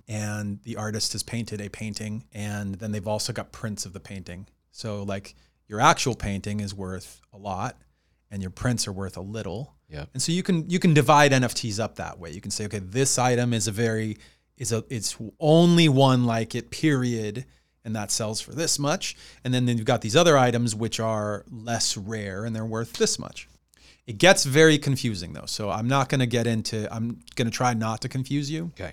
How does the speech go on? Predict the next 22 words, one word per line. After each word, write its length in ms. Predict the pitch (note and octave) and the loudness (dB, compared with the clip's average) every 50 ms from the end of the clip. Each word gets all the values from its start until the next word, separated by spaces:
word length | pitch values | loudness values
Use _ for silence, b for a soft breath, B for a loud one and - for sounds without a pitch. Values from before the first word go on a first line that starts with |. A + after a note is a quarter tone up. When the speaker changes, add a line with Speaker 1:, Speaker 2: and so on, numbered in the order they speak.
| - _ | -14 _
Speaker 2:
good. 260 | - G2 E2+ - - _ | -4 -4 -4 -4 -6 _
Speaker 1:
I'm 200 | - A#2+ A#2+ A#2 | -6 -4 -2 0
not 200 | A#2 A#2 A2+ A#2 | 0 0 0 0
an 120 | A#2 A2 A2 | 0 0 -2
expert 480 | A2+ G#2+ - - - - A#2 A2+ - | -2 -2 -2 -4 -2 -4 -8 -8 -6
in 180 | B2 A2+ G#2+ G#2+ | -6 -6 -4 -4
the, 320 | G#2+ G#2+ G#2 G#2 G#2 - - _ | -4 -4 -4 -6 -6 -8 -12 _
on 240 | A2 A2 G#2+ G#2+ G#2 | -10 -8 -6 -6 -4
the, 340 | G#2+ G#2 G2+ G#2 G#2 - - _ _ _ _ _ _ _ _ _ _ _ | -4 -6 -6 -6 -8 -10 -12 _ _ _ _ _ _ _ _ _ _ _
um, 440 | A2 G#2+ G#2 G2+ G2 F#2+ F#2+ F#2+ - | -6 -6 -4 -4 -4 -6 -8 -8 -6
software 520 | - - - A2+ A2 A2+ - - B2 C3 B2 | -6 -2 0 0 -2 -2 -2 -2 0 0 0
side. 260 | - B2+ B2 B2 A#2+ | 0 0 0 0 0
Like, 180 | G#2+ G2 - - | -2 -6 -6 -6
I 140 | A2+ A2 | -6 -4
don't, 260 | A2 A#2 A2+ A2 G#2+ - - | -2 -2 -2 -2 -4 -8 -8
I'm 220 | B2 A2+ A2+ A2+ | -6 -4 -2 -2
still 280 | - - - B2 A2+ G#2+ | -2 -2 -2 -4 -4 -4
learning 360 | G#2 G2+ G2+ G2+ G#2 G#2 G2+ | -4 -4 -4 -4 -4 -4 -6
about 200 | G2 G2 G2 G2 | -6 -6 -6 -6
all 160 | F#2+ F#2+ F#2 | -6 -6 -6
that 160 | F#2+ F#2+ - | -8 -8 -8
stuff. 400 | - - - G2 D#2+ - - - | -8 -8 -6 -8 -8 -10 -12 -20